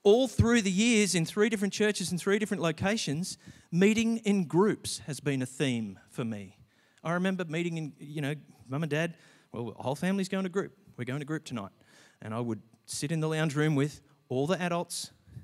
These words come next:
all the young adults, all the teens, just the whole mix of anyone who was in that group.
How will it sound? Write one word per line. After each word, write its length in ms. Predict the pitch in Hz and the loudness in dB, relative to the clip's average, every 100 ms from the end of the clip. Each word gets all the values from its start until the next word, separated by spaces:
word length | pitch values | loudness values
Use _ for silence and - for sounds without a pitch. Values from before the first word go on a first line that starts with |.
| - _ _ | -20 _ _
all 160 | 127 131 | -4 0
the 100 | 160 | 4
young 220 | 170 165 | 4 4
adults, 600 | 147 143 147 - - - - | 2 2 -2 -8 -12 -14 -12
all 140 | 135 | -6
the 80 | 180 | -4
teens, 500 | - 165 147 147 - | 0 0 2 -2 -4
just 200 | 143 - | -8 -8
the 40 | |
whole 220 | - 143 | -8 -6
mix 340 | 156 139 160 - | -4 -6 -8 -8
of 80 | 131 | -4
anyone 300 | 151 156 143 | 0 2 2
who 80 | |
was 140 | 131 123 | 2 0
in 100 | 160 | -2
that 220 | 156 - | -4 -4
group. 280 | 135 120 | -2 -2